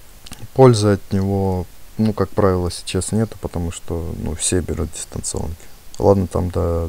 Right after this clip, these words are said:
до двенадцатого уровня, там все, кто сидят, там, в принципе, со средним оружием ходят в основном. Ну, с ближним, средним, можно сказать. А против него, конечно, работать будет. Но, опять же, если у вас, э, взято не массовое оружие, потому что с массовым оружием блокирование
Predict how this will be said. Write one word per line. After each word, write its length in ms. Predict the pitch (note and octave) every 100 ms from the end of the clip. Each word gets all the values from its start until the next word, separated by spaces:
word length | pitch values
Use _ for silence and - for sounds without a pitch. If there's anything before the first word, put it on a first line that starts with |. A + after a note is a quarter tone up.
| F2
до 80 | F2+
двенадцатого 580 | F#2 F#2 F2 - F#2
уровня, 340 | F#2+ G#2+ F2 E2
там 160 | D2+
все, 180 | - E2+
кто 200 | - -
сидят, 380 | - D#2 D#2 D2+ - - - - -
там, 220 | - F#2
в 60 | F2
принципе, 720 | - F#2 F2 - - E2 D#2+
со 160 | - -
средним 420 | - F2+ E2+ E2+
оружием 400 | E2+ E2+ D#2 D#2 -
ходят 340 | F2+ F2 -
в 40 | D#2
основном. 540 | - E2 E2 D#2+ E2 - - - - - - - -
Ну, 180 | F2 D#2 - - - - -
с 180 | - E2+
ближним, 420 | D#2+ F#2+ G#2 D#2+
средним, 420 | D2+ - F#2 E2 D#2+
можно 280 | D#2+ D#2
сказать. 340 | - - - - - - - - - - -
А 100 | G2 -
против 280 | G2 - F#2
него, 300 | F#2+ A#2 A2+
конечно, 420 | F2+ F2+ - F2
работать 380 | F2 F2+ E2+ E2+
будет. 380 | E2+ D#2 D#2+
Но, 120 | F2 F2+
опять 260 | F#2+ F2
же, 100 | E2+
если 240 | D#2 - E2+
у 80 |
вас, 420 | F#2+ G2 - - -
э, 300 | F2+ F2 E2+
взято 340 | E2+ F#2 -
не 120 | E2 E2
массовое 480 | E2+ E2 - E2+
оружие, 320 | E2+ E2 E2 E2+
потому 300 | - - E2
что 480 | - - E2+ F#2 F#2+
с 120 | -
массовым 440 | F#2 F2+ - F2 F2
оружием 360 | G2 F2+ E2+
блокирование 560 | E2+ E2 - E2+ E2